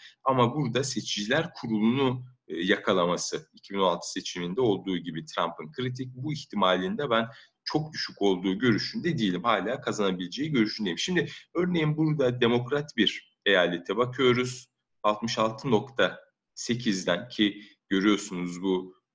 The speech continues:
son ayların en düşük seviyesiymiş. Doksan iki nokta üçe çıkmış. Önemli bir, e, güvende zıplama. Texas tarafı, örneğin orası cumhuriyetçi bir eyalet olarak,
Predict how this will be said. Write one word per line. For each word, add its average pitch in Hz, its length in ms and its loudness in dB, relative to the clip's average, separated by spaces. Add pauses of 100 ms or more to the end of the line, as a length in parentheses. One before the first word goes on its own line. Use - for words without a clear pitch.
(120)
son - 260 0
ayların 95 460 2
en 110 260 2
düşük - 320 -8
seviyesiymiş. 85 1080 -4 (360)
Doksan 123 320 0
iki 123 260 0
nokta 151 540 0 (380)
üçe 113 200 0
çıkmış. - 520 -4
Önemli 127 460 4
bir, - 360 2 (200)
e, 76 400 -2
güvende 110 540 2
zıplama. 101 480 0
Texas - 480 -2
tarafı, 110 500 2 (240)
örneğin 120 280 2
orası 113 460 4
cumhuriyetçi 110 560 2
bir - 420 -4
eyalet 87 400 2
olarak, 82 340 2